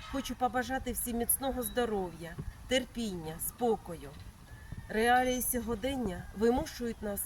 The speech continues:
безпосередньо дбати про безпеку наших вихованців та їх батьків. Ми сподівалися, що ситуація зміниться і наш садочок радо зустріне своїх вихованців. Але, як бачимо, що загроза життю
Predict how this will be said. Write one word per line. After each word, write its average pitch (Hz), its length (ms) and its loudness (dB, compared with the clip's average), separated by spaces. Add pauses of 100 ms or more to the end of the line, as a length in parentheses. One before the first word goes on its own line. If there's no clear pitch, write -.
(200)
безпосередньо 233 760 2
дбати 220 520 0 (420)
про 208 140 10
безпеку 214 680 0
наших 185 460 -2
вихованців 190 680 2 (120)
та 170 80 -4
їх 175 280 -4
батьків. 160 440 -10 (680)
Ми 294 140 4
сподівалися, 190 1000 -2 (200)
що 214 180 -4
ситуація 233 640 0
зміниться 175 680 -4 (500)
і 226 100 -2
наш 269 200 2
садочок 254 520 -2 (140)
радо 240 380 4
зустріне 208 680 -4
своїх 196 520 -2
вихованців. 156 760 -6 (600)
Але, 208 260 6
як 180 200 0
бачимо, 226 540 -2 (400)
що 208 200 -2
загроза 220 560 -4
життю 208 480 -8